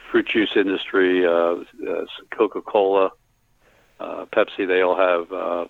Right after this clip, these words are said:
subdivisions with, uh, Minute Maid, and others have, uh, bought groves, and, and some of the, uh, the large groves that were there before have bought up some of the smaller groves. But a lot of them have, uh, gone down to citrus production.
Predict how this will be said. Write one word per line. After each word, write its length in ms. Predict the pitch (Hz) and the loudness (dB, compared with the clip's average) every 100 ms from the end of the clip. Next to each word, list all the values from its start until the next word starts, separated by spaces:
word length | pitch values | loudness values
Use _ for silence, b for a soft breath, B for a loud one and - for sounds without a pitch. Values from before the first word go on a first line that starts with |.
| - | -4
subdivisions 720 | 98 95 87 92 90 90 90 92 | -4 -4 -4 -6 -4 -8 -8 -8
with, 200 | 90 87 - | -8 -8 -6
uh, 300 | 85 85 90 - | -6 -6 -8 -8
Minute 300 | 98 95 95 | -4 -4 -4
Maid, 380 | 95 92 92 | -4 -4 -4
and 220 | 90 85 87 _ _ _ _ _ - | -6 -8 -12 _ _ _ _ _ -2
others 320 | 95 92 87 - | 0 0 -2 0
have, 300 | 87 85 92 | 0 0 -2
uh, 160 | 87 | -4
bought 300 | 85 95 90 | -2 -2 -2
groves, 500 | - 90 90 90 90 | -2 0 0 -2 -4
and, 300 | 90 90 - - | -6 -6 -12 -16
and 140 | 92 | -8
some 180 | 107 90 | -4 -4
of 60 | 87 | -4
the, 280 | 87 90 87 | -4 -6 -6
uh, 180 | 90 - _ _ _ _ | -10 -16 _ _ _ _
the 180 | - - - | -10 -10 -14
large 440 | 92 90 90 90 - | -4 0 0 -2 -8
groves 380 | 90 90 90 98 | -4 -2 -2 -6
that 120 | - | -8
were 120 | 92 | -6
there 160 | 90 87 | -8 -8
before 480 | 87 - 95 90 - b b b - | -10 -2 0 0 -4 b b b -6
have 120 | 87 | 0
bought 180 | 95 92 | 2 0
up 80 | - | -2
some 140 | 98 87 | -4 -6
of 80 | |
the 60 | - | -2
smaller 220 | 131 123 | 2 2
groves. 220 | 98 98 117 | 2 0 4
But 80 | 123 | 6
a 40 | |
lot 220 | 127 156 | 6 4
of 100 | 165 | 0
them 180 | 151 139 | -4 0
have, 240 | 131 117 | 0 2
uh, 160 | 117 107 | 4 2
gone 160 | 104 107 | 2 2
down 160 | 113 | 2
to 60 | 104 - | 0 -6
citrus 260 | - 104 | -8 -10
production. 520 | - 85 85 - 254 | -8 -6 -6 -8 -12